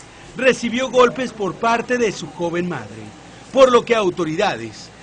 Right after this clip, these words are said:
ya investigan si también el hermano de once años es víctima de violencia familiar.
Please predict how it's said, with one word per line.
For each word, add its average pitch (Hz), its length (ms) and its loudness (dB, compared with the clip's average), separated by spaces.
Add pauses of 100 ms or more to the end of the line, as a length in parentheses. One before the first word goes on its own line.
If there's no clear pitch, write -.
(180)
ya 247 140 8
investigan 262 540 0
si 247 100 -6
también 185 340 -2
el 247 120 0
hermano 214 420 0
de 214 140 2
once 233 320 -2
años 220 460 -4
es 147 180 -4
víctima 143 560 -8 (320)
de 269 160 4
violencia 139 600 -4
familiar. 156 560 -6